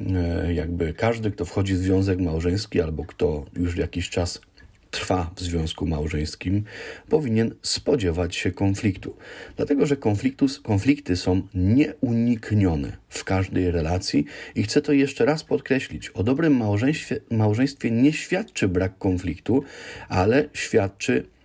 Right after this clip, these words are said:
umiejętność rozwiązania konfliktów. W dobrym małżeństwie nie chodzi o to, czy dojdzie, czy też nie dojdzie do różnicy zdań. Chodzi o to, jak sobie poradzimy w takiej sytuacji. Niezwykle istotne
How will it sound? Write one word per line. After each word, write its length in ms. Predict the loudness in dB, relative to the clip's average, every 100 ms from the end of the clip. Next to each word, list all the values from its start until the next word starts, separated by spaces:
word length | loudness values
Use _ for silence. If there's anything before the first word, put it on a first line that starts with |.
| _
umiejętność 800 | 4 6 6 6 4 2 -2 -2 0
rozwiązania 1040 | 2 4 2 0 2 2 2 2 2 0
konfliktów. 800 | -2 -6 -6 -6 -8 -10 -20 -20 -20 _ -14 -14 -10 0
W 60 |
dobrym 320 | 2 4 4
małżeństwie 500 | 4 2 0 -2 0
nie 120 | 2 2
chodzi 260 | 0 2
o 140 | 4 4
to, 260 | 2 0 -2 -16 -10
czy 360 | 0 2 2 0
dojdzie, 400 | 4 4 4 0
czy 120 | -2
też 180 | -2 0
nie 200 | 4 4
dojdzie 420 | 4 4 4 2
do 160 | 4 2
różnicy 520 | 2 2 2 2 0
zdań. 340 | 0 0 -2 -8 -14 -20 -20 -2
Chodzi 320 | 0 4 4
o 120 | 4
to, 320 | 4 2 2 -2 -2
jak 340 | 2 2 0
sobie 360 | -2 0 2 0
poradzimy 800 | 0 2 2 2 2 2 0 -6
w 120 | -14
takiej 360 | -8 -4 -2 -2
sytuacji. 720 | -2 -4 -2 -2 -2 -8 -10 -14 -14 -14 -2
Niezwykle 580 | 2 4 4 0 2 0 0
istotne 680 | -4 2 2 2 -4 -12